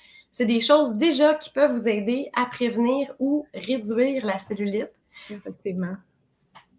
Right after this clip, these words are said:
Speaker 1: Marie-Josée,
Speaker 2: En fait,
Speaker 1: oh, vas-y.
Speaker 2: Ben, c'est ça, en fait, Marie-Soleil, depuis qu'on a commencé le début du programme, euh, Marie-Soleil et moi, on a développé, là, le, le, le, le côté nutrition ensemble. On a choisi des aliments,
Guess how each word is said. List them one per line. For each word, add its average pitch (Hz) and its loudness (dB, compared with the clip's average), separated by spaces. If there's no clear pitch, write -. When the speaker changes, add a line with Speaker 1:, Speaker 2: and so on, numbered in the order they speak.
Speaker 1:
Marie-Josée, 233 4
Speaker 2:
En 311 6
fait, - 0
Speaker 1:
oh, - -6
vas-y. 247 2
Speaker 2:
Ben, 208 4
c'est 220 4
ça, 277 2
en 220 0
fait, 262 -2
Marie-Soleil, 220 2
depuis 226 2
qu'on 220 0
a 190 0
commencé 190 -2
le 240 0
début 214 0
du 240 -8
programme, 208 -2
euh, 196 4
Marie-Soleil 196 2
et 208 4
moi, 208 0
on 233 4
a 190 4
développé, 196 2
là, 208 4
le, 180 0
le, 175 -2
le, 180 -4
le 185 2
côté 202 -2
nutrition 220 -2
ensemble. 233 0
On 190 0
a 185 0
choisi 196 0
des 202 0
aliments, 196 0